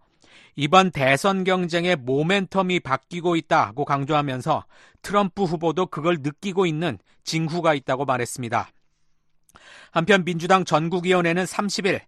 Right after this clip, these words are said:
대통령 후보 경선자 추천을 마감한 결과 해리스 부통령이 대의원 구십구 퍼센트 청원을 받아 단수 후보가 됐다고 밝혔습니다. 조 바이든 미국 대통령과 루이스 이나시우 룰라 다시우바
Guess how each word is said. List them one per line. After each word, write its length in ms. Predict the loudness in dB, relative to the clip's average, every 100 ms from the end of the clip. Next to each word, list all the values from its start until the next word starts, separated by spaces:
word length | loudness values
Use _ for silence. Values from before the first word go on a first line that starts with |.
| _ _
대통령 540 | -2 0 0 0 0 -2
후보 280 | -2 0 0
경선자 560 | 0 0 0 0 0
추천을 480 | -2 -6 -4 -2 -2
마감한 460 | 0 2 2 0 -2
결과 420 | -2 0 0 0 _ -20 -8 -2
해리스 280 | 0 0 -2
부통령이 600 | -4 -4 -2 -2 -2 -2
대의원 460 | -2 0 0 -2
구십구 580 | -4 -8 -6 -8 -8 -4
퍼센트 500 | 0 2 0 -2 -4
청원을 460 | -4 -4 -2 -2 -2
받아 360 | -2 2 0 0 -18 -18
단수 480 | -6 -4 -4 -4 -4
후보가 420 | -4 -2 2 4
됐다고 460 | 2 0 -2 -2 -2
밝혔습니다. 760 | -6 -6 -8 -8 -6 -6 -6 _ _ _ _ _ _ _ _ _ _ _ _ _ _ -20 -20 _ _
조 180 | 0 6
바이든 360 | 8 8 4
미국 200 | 2 0
대통령과 800 | 0 0 0 0 0 2 6 6
루이스 460 | 6 0 0 -2 -2
이나시우 640 | 0 0 0 0 -2 -2
룰라 380 | 0 0 4 2
다시우바 720 | 2 -2 -2 -4 -2 0 0